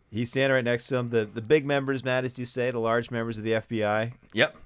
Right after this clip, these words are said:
Speaker 1: With nothing to do tonight but just sit there and drink beer and smoke cigars. But it's actually, like, you know, I gotta tell you, and I, I know wrestlers wanna wrestle, right? Every week you wanna show up, you know, you bust your hump all week, right, Matt?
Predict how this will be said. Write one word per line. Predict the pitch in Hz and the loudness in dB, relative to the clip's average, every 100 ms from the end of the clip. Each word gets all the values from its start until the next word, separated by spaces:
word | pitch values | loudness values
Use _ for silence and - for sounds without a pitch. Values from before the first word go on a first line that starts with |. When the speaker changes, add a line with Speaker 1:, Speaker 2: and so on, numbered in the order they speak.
| - _ | -20 _
Speaker 1:
With | 92 78 | -20 -6
nothing | 110 113 113 | -4 -4 -4
to | |
do | 104 113 | -2 -2
tonight | 107 107 113 | -2 -4 -4
but | 95 | -6
just | 101 - | -10 -6
sit | 110 90 | -8 -4
there | 110 110 | -2 0
and | 101 92 | -2 -6
drink | 107 107 - | -8 -8 -6
beer | 98 107 | -6 -6
and | 101 - | -6 -12
smoke | 107 104 101 | -8 -8 -6
cigars. | 101 98 113 | -6 -6 -8
But | 147 | -10
it's | 143 | -2
actually, | 269 - 190 | 0 0 0
like, | 143 117 - _ _ _ _ _ _ _ | 0 -2 -8 _ _ _ _ _ _ _
you | 180 | 0
know, | |
I | 190 | 4
gotta | 151 | 4
tell | 123 98 | 2 -2
you, | 82 | 0
and | 107 | 0
I, | 165 175 175 | 4 4 4
I | |
know | 185 | 4
wrestlers | 170 151 - 139 | 6 4 4 -2
wanna | 120 120 101 | 0 0 0
wrestle, | 98 101 98 98 - | -2 -2 -8 -10 -12
right? | 113 107 107 - | -4 -4 -4 -4
Every | 120 113 | -2 -2
week | 113 113 117 | -2 -4 -4
you | |
wanna | 110 107 | -6 -6
show | - 113 | -2 0
up, | 110 110 | 2 0
you | 113 | -2
know, | 107 | -4
you | 110 | -4
bust | 120 170 - | -2 -2 -2
your | 113 | -2
hump | 110 98 | -2 -2
all | 101 87 | -4 -4
week, | 85 85 | -8 -8
right, | 104 98 | -6 -6
Matt? | 98 104 | -6 -8